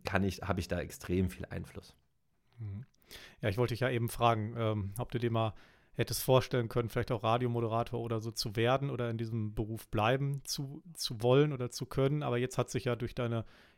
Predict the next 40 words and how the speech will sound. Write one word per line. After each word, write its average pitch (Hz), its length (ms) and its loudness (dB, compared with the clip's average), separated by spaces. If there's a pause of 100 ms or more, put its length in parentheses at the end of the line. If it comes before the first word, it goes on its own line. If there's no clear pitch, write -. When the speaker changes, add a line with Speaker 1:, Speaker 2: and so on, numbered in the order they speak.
Speaker 2:
ich - 80 -18
sag 107 120 0
mal, 113 80 4
Selbstständigkeit 123 760 0
und 120 100 -2
diese 117 140 -2
Kombination 120 640 0
hat 127 120 -2
sich - 180 -6
ja 123 100 2
im 120 100 -2
Prinzip 123 360 -2
auch 123 140 -2
erfüllt. 117 420 0
Und 131 140 -2
du 131 80 2
hast 127 100 2
sogar 127 180 0
noch 120 120 -2
die - 80 -6
Kamera 101 400 -2
dabei, 98 420 -8
wa? 110 140 -8 (1400)
Speaker 1:
Ja, 98 140 2
genau. 117 260 2
Und 101 100 2
vor - 160 -2
allem 104 480 2
Speaker 2:
<laughs> - 20 -14
Speaker 1:
kann 95 240 -4
ich - 400 -6
am 95 140 -2
Ende 98 240 0
bestimmen, 104 540 2
was 92 180 -2
ich - 220 -4
machen 107 340 4
möchte. 87 320 2
Speaker 2:
Ja. 82 160 -2
Speaker 1:
Also, 90 440 2